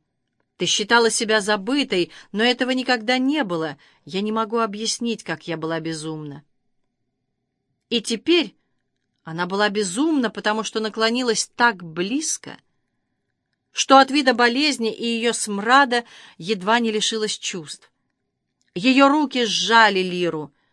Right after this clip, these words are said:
Она заставила свои губы улыбнуться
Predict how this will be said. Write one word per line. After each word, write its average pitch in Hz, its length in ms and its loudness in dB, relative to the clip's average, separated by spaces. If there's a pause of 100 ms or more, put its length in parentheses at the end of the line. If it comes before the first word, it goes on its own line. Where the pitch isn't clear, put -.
(220)
Она 220 200 2
заставила 269 520 4
свои 262 320 2
губы 247 320 4
улыбнуться 240 960 -2